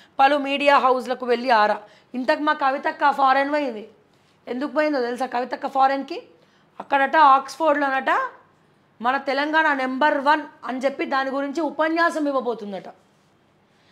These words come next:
నిజంగా దానికే పోయిందా, లేకపోతే తన వజ్ర వైడూర్యాలన్నీ కూడా అమెరికాలో విన్-, ఉన్నాయని చెప్పి మేము విన్నాం. అంటే ఎవరైతే కవిత ఫ్రెండ్స్ ఉన్నారో వాళ్ళ దగ్గర పెట్టి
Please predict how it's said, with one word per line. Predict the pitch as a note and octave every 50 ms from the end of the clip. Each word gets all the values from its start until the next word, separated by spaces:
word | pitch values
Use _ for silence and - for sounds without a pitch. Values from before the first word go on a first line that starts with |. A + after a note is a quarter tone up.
| _ _ _ - G3+
నిజంగా | G#3 F#3+ A3+ A#3 C4 C#4+ D4+
దానికే | B3+ B3+ B3 B3+ C4 B3+ D4+ C#4+
పోయిందా, | C#4+ C#4+ D4 D4 C4+ C4 A#3+ C#4 F#4+ - - - _ _ _ _ _ _ _ - D4
లేకపోతే | D4+ D#4 D4+ D4+ F4 D4+ - D4
తన | A#3+ D4 C#4+ C#4+
వజ్ర | C4+ C4 B3 G3+ A3 D4
వైడూర్యాలన్నీ | D4+ C#4+ C#4 C#4 C#4+ D4+ D4+ D4+ D4+ D4 D4 C#4 C#4 C#4
కూడా | C#4+ C#4+ D4 C#4
అమెరికాలో | B3+ B3 C4 C#4 D4 C#4+ - C#4+ C#4 C#4 C4+
విన్-, | B3 C4 B3+ B3 A#3+
ఉన్నాయని | A3+ A3+ A#3+ B3 B3+ C4+ C#4 C#4 C4+ C4 B3
చెప్పి | C4 A#3+ A3 C#4 C4+
మేము | C4 B3 A3+
విన్నాం. | G#3 G#3+ G#3+ A3+ A3 - - - - _ _ _ _ _ _ _ _ _ _ -
అంటే | G#3+ A#3+ C4
ఎవరైతే | B3 A#3+ B3 B3 A#3 C4+
కవిత | - B3+ A#3+ B3 A#3 C4+
ఫ్రెండ్స్ | - - B3+ B3+ B3+ A#3 C#4
ఉన్నారో | C4+ C4 B3+ B3+ C#4+ E4 E4+
వాళ్ళ | E4 D4 B3+ B3+
దగ్గర | B3 B3 B3 C4 C4+ C4
పెట్టి | B3 A#3 B3 - D#4 D#4 F4+ A4+